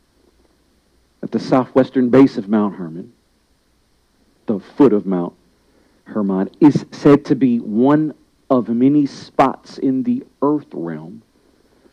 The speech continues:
known as the gates of hell. Okay. Let's keep going.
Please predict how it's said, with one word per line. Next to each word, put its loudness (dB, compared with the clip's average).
known -6
as -4
the -10
gates -4
of -14
hell. -16
Okay. -8
Let's -10
keep -8
going. -2